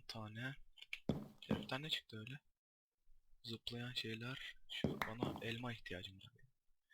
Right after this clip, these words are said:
Buna ihtiyacım yok. Yok. Yok.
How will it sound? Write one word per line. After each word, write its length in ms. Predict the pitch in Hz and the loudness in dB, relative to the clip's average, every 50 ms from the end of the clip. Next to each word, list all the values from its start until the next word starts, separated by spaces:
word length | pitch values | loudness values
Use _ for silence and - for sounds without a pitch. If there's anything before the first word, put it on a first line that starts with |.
| - - - - _ _ - - - - - - _ _ _ _ _ - - - _ - _ _ _ _ _ - - - - - - - - - - _ _ _ - - - _ _ _ _ _ _ _ _ - - - - _ _ _ _ _ _ _ _ _ _ _ _ _ _ _ - - - - - | -20 -20 -20 -20 _ _ 2 2 2 2 2 -8 _ _ _ _ _ -16 -16 -16 _ -20 _ _ _ _ _ -18 -12 -2 -2 -2 -2 -2 -8 -12 -18 _ _ _ -18 -18 -18 _ _ _ _ _ _ _ _ -20 -20 -20 -20 _ _ _ _ _ _ _ _ _ _ _ _ _ _ _ -20 -8 2 2 2
Buna 300 | - - - 110 107 110 | 2 2 -6 -8 -8 -10
ihtiyacım 520 | - - - 101 101 98 - - - 107 | -10 -12 -10 -8 -6 -6 -8 -10 -10 -12
yok. 300 | 110 110 - - - - - | -10 0 0 0 0 0 -6
Yok. 420 | 107 104 101 104 - - - - _ _ - - _ - | -6 -6 -6 -6 -8 -12 -18 -18 _ _ -20 -20 _ 2
Yok. 480 | 107 110 113 117 120 113 - - - | 4 6 6 6 4 2 0 -10 -20